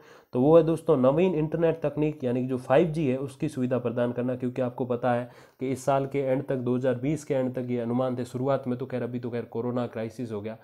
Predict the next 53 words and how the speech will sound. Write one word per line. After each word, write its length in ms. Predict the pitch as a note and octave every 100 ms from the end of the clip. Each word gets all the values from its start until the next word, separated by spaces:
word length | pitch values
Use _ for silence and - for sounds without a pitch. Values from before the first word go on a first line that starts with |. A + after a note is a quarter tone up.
| - - -
तो 80 | A2
खैर 220 | A#2 A#2+
इसके 300 | A#2+ - B2
तो 120 | A#2
खैर 280 | A2+ A2+ -
अलग 200 | A2+ A2+
ही 100 | A2+
कुछ 260 | A2 G#2 -
चीज़ें 200 | A2+ A#2
हो 140 | G#2
सकती 280 | G#2+ A2 -
हैं 80 | A2
आगे, 240 | G#2 C#3 D3+ - - C3+
लेकिन 200 | C#3+ D#3+
शुरुआत 380 | E3 F3 F3 F3
में 100 | E3+
ये 120 | E3+
अनुमान 360 | E3+ F3 E3+
था 80 | D3+
उस 140 | C#3+ C#3+
समय 160 | C#3+
दोस्तों 320 | C3+ B2+ D3+
कि, 180 | C#3+ D#3
अ, 160 | - B2
नवंबर 680 | A#2+ A#2 A#2 A2+ C3+ D#3+ D3+
दिसंबर 380 | C3+ - D3+ C3
तक 120 | A#2
जो 200 | A2 A2
है 220 | A2 D#3+ - - _ -
फ़ाइव 220 | C#3 D3+
जी 140 | D3+
फ़ोन्स 300 | D#3 D#3 D3+
तो 80 | C#3+
खैर 180 | D3 C#3
आने 200 | C3 C#3
शुरू 220 | C#3+ D3+
हो 80 | B2+
गए, 100 | C#3+
लेकिन 240 | C3+ C3 B2+
जो 140 | B2
सेवा 260 | - C3 C3+
प्रदाता 420 | C3+ C#3 C3 C3
कंपनियां 420 | B2+ B2 B2+ B2
विशेषकर 380 | A2+ B2 B2 B2+
टॉप 360 | B2+ C3+ C3+ -
टू 140 | F3
में 140 | E3 B2+
जो 140 | A#2
हैं 220 | G2+ A2 A2 - - -
अपनी 320 | A#2 C3 C3 C3
एयरटेल 420 | C3+ B2+ C3 B2+
और 140 | A#2 G#2+
Jio, 300 | A2 B2